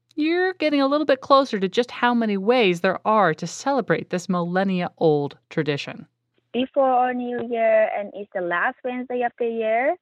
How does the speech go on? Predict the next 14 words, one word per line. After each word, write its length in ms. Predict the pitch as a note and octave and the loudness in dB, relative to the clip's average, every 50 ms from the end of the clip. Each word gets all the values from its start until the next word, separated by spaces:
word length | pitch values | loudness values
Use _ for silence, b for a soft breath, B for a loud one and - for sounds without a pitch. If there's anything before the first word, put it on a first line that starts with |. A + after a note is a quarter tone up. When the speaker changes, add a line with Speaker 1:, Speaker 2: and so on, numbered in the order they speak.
| _ _ b b b b b b b | _ _ b b b b b b b
Speaker 2:
and 360 | - G#3+ G#3+ G#3 G#3 G#3+ G#3 G3+ | -4 -2 -2 0 0 -2 -2 -4
we 80 | G#3+ G#3 | -6 -6
call 360 | - - - G3+ G3 G3 G3 | -6 -8 -6 -4 -4 -2 -2
it 320 | F#3+ F#3 F#3+ F#3 F#3 F#3 - - - | 0 0 0 0 0 -2 -4 -4 -4
Chashanbe 460 | G3+ F#3 - - F3+ F3 E3+ E3+ F3 - - | -4 -4 -4 -6 -10 -10 -10 -12 -14 -12 -10
Suri. 540 | F3+ F3 E3+ F3 F#3+ A3 C4 D4 D#4+ D#4+ D4+ - _ | -8 -6 -4 -4 -2 -2 -2 -2 -2 -4 -4 -4 _
So 400 | A#3+ A#3 A3+ A3+ A3+ A3+ A3+ A3+ | -2 0 0 0 0 0 -2 -2
we 240 | A3+ G#3+ G#3 G#3+ G#3+ | -2 -2 0 0 0
lit 300 | G#3 G3+ G3 G#3 G#3 G#3 - | 2 2 2 2 0 0 -2
a 60 | G#3+ G3+ | -2 0
large, 580 | F#3+ F#3 F3+ F3+ F#3 G3 G#3 G#3 G#3 A3+ - - - | 0 2 2 2 2 2 2 0 -2 -4 -10 -10 -8
uh, 640 | - F3+ F3 E3+ E3+ E3 E3 D#3+ D#3+ D#3+ D#3+ - F#3 F3 | -4 -4 -2 -2 -2 -2 -4 -6 -6 -8 -8 -10 -12 -12
like, 260 | E3 D#3+ D#3+ D#3 - - - _ _ _ _ _ - | -12 -10 -10 -12 -14 -18 -20 _ _ _ _ _ -4
bonfire 880 | E3 E3 E3 E3+ F3+ - _ - B2 B2 B2 - G3+ A3+ C4+ D#4+ F#4+ | -4 -4 -4 -6 -10 -12 _ -8 -6 -6 -4 -2 -2 -2 0 0 -2